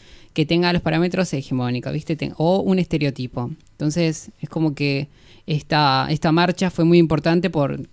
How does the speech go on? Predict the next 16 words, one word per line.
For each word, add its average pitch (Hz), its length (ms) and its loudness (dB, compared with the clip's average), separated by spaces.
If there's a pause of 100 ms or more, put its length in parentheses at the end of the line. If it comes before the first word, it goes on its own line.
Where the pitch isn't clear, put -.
(120)
la 135 120 -2
convocatoria 139 640 2
y 160 80 2
también 151 300 2
por 160 100 0
lo 147 120 0
que 131 400 -4
se, 123 420 -8 (800)
se 143 180 -4
trataba 135 400 0
de 135 140 0
decir, 185 420 0
se 170 120 -6
trataba 151 500 0
de, 131 380 0
de, 131 500 -4